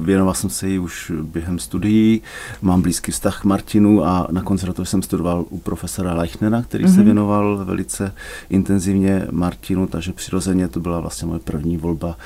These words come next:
Speaker 1: čemu jsem se věnoval nejvíc. Pak, eh, jsem k tomu přidal Suka Janáčka, jsem miloval jako rodinný Brňák, tak to bylo taky moje.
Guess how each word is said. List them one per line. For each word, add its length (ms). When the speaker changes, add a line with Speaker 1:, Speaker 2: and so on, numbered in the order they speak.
Speaker 1:
čemu 180
jsem 140
se 140
věnoval 380
nejvíc. 320
Pak, 420
eh, 40
jsem 180
k 40
tomu 160
přidal 320
Suka 360
Janáčka, 500
jsem 200
miloval 340
jako 240
rodinný 360
Brňák, 380
tak 200
to 80
bylo 140
taky 180
moje. 240